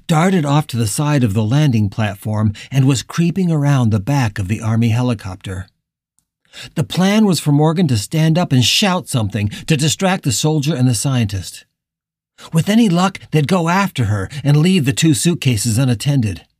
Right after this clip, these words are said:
Then Rhonda could dart out from behind the helicopter to grab them. They hadn't come up with a convincing scenario of what happened after that,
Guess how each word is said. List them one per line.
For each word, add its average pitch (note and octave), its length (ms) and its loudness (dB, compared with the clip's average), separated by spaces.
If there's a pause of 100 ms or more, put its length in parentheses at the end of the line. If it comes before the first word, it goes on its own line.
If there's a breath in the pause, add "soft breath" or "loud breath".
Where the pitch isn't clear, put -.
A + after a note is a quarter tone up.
(720 loud breath)
Then E3+ 260 2
Rhonda F#3 340 2
could A#2+ 220 0
dart F3 260 0
out F3 160 0
from C#3 140 2
behind D#3+ 360 0
the E3 60 2
helicopter D#3 580 0
to D3+ 120 0
grab C3 340 0
them. F#2 240 -4 (1300 loud breath)
They F3+ 60 0
hadn't B3 440 0
come F3 140 2
up G#3 120 -2
with C#3 140 0
a B2 60 0
convincing C3 580 0
scenario B2+ 640 2
of G2+ 140 -2
what C3+ 180 -4
happened B2+ 380 -2
after B2 340 -4
that, G2 400 -4